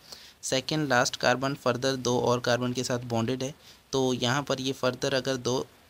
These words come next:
और कार्बन के साथ अगर बॉन्डेड होगा तो इसे हम कहते हैं आइसो। और यहाँ पर टोटल चार कार्बन हैं, ये तीन ये और एक ये, च-, चार कार्बन है तो ये होगा आइसोब्यूटाइल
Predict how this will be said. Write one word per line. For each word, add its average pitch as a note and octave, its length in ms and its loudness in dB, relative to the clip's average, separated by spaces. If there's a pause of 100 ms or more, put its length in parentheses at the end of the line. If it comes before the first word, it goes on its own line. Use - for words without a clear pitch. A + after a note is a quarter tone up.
और C3+ 220 2
कार्बन B2+ 320 0
के C3 120 -6
साथ C3 140 0
अगर B2+ 240 -4
बॉन्डेड B2 400 -4
होगा B2+ 260 -4
तो C3 220 -4
इसे B2+ 260 0
हम B2 140 -4
कहते A#2+ 340 -6
हैं - 280 -8
आइसो। A#2 500 0 (460)
और C3 340 2
यहाँ B2+ 220 -2
पर C3+ 120 -4
टोटल C3+ 340 -4
चार B2+ 340 2
कार्बन C3+ 400 0
हैं, C3 120 -4
ये B2+ 240 -2 (440)
तीन C3 220 0
ये B2 180 0
और B2+ 220 -2
एक A#2+ 140 -4 (100)
ये, B2 160 -4 (120)
च-, B2+ 140 -2 (320)
चार B2 180 4
कार्बन B2+ 340 0
है C3 60 -2
तो C3 120 -4
ये B2 200 -2
होगा A#2+ 420 -2
आइसोब्यूटाइल A#2+ 1000 -2